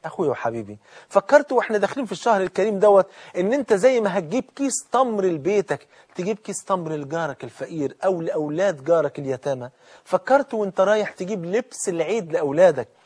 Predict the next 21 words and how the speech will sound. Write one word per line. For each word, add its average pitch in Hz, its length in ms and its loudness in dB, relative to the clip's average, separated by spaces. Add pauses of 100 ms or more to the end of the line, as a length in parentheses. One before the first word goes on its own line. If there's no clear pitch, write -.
(160)
إنك 202 220 0
زي 233 340 2
ما 190 180 0
هتجيب 170 360 -4 (280)
لبس 196 360 0
لأولادك 165 560 4 (240)
تشوف 247 340 -8
أسرة 208 380 0
فقيرة، 160 560 2
عندك 233 400 2
كم 196 200 0
ولد؟ 160 240 4
عندك 226 360 4
أربعة، 233 400 6 (220)
وفي 240 180 0 (100)
أسرة 254 220 2
فقيرة 220 300 0
كمان 220 260 2
عندهم 202 260 2
أربع 175 300 6
أولاد، 196 320 4